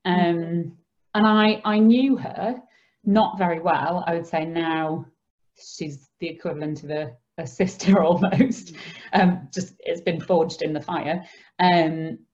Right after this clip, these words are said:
Speaker 1: but we had similar passions. She had worked for, uh, refugee services doing reintegration work, mainly with men actually, and obviously I'd
Speaker 2: Mm.
Speaker 1: worked mainly with women.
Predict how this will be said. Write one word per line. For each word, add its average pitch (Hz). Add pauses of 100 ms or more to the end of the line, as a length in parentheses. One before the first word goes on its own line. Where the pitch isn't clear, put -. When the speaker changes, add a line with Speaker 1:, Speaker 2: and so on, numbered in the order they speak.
(600)
Speaker 1:
but 180 (1120)
we 185
had 185
similar 185
passions. 165 (320)
She 185
had 170
worked 165 (180)
for, 151 (420)
uh, 160
refugee 170
services 151
doing 160
reintegration 151
work, 151
mainly 262
with 185
men 180
actually, 143
and 160
obviously 156
I'd 151
Speaker 2:
Mm. 151
Speaker 1:
worked 147
mainly 156
with 143
women. 160